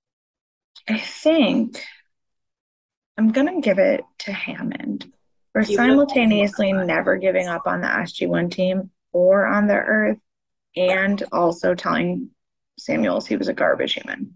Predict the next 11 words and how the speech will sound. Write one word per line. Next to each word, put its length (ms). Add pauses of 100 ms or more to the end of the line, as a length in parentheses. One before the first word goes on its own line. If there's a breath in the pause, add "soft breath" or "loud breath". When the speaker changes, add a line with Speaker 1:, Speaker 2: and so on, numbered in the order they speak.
(160)
Speaker 1:
Right. 300 (640)
Yeah, 180
I 40
was 180
split 180
between 480
him, 580 (280)
Bra 200
Talk, 440 (100)
and 400
Daniel. 640